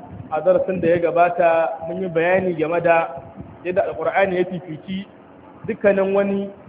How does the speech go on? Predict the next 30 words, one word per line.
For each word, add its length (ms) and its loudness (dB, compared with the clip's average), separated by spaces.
a, 520 4
littafi 720 2
da 60 0
yake, 460 2
a, 380 2
tsawon 340 6
an 160 -2
saukar 260 0
da 100 -2
shi 120 -10
daga 280 -4
sama, 400 2
da 80 -6
kuma 420 6
al'amura 520 4
da 200 2
aka 140 -2
ƙirƙira 440 0
wa 180 2
Allah 300 0
subhanahu 320 -4
wa 80 -2
ta'ala 400 0
aka 180 -8
ce 140 -6
shi 100 -10
ya 140 -8
saukar 260 -8
da 100 -8
su. 100 -16